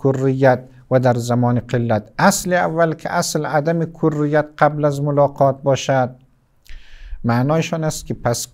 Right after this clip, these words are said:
کریت بعد از ملاقات بوده است. اول ملاقات با نجیس حاصل شد، بعد کریت آب حاصل شد. خب اگر اول ملاقات حاصل شد، بعد، عرض کنم خدمت با سعادت شما،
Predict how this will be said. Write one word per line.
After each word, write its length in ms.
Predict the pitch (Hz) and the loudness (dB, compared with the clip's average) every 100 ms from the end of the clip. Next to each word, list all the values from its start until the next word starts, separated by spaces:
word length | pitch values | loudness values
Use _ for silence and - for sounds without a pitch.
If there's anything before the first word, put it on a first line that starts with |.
| - | -4
کریت 460 | 120 117 120 143 165 | -4 -2 0 2 0
بعد 520 | - 160 208 147 123 | 0 4 4 4 -2
از 200 | 117 117 | -2 -2
ملاقات 520 | 120 117 - 120 110 | 0 0 0 0 -2
بوده 240 | 117 110 | -2 -6
است. 320 | 110 104 - - | -6 -8 -10 -6
اول 300 | 120 120 151 | -4 0 0
ملاقات 560 | 139 120 117 120 117 113 | 0 0 0 0 -2 -2
با 180 | 120 117 | -2 -2
نجیس 420 | 110 120 170 - | -2 -4 -6 -2
حاصل 400 | 170 165 175 160 | -2 0 -2 -2
شد، 420 | - 160 151 151 151 - - - | 0 2 4 2 -4 -14 -14 -4
بعد 240 | 180 190 - - | 2 2 0 -2
کریت 460 | 120 120 120 113 | 0 2 2 0
آب 300 | - 127 117 | 0 0 0
حاصل 360 | 113 113 - 113 | 0 -2 -2 -4
شد. 240 | 104 107 - _ _ _ _ _ _ - - _ | -4 -10 -14 _ _ _ _ _ _ -20 -20 _
خب 200 | 113 104 - - | -4 -4 -8 -2
اگر 460 | 202 208 190 135 - - | 0 6 4 4 -4 -4
اول 300 | 120 120 120 | -2 0 0
ملاقات 580 | 123 120 117 123 120 120 | 0 0 -2 -2 -2 -2
حاصل 380 | 117 113 123 | -4 -4 -8
شد، 280 | 117 120 117 | -8 -8 -2
بعد، 280 | 123 113 127 | 0 0 -2
عرض 240 | 123 113 | -4 -4
کنم 240 | - 123 117 | -4 -2 -4
خدمت 420 | - 123 120 120 | -6 -4 -4 -4
با 180 | 120 117 | -4 -4
سعادت 420 | - 117 117 117 | -4 -6 -4 -4
شما، 560 | 117 - 123 120 117 | -6 -2 0 0 -2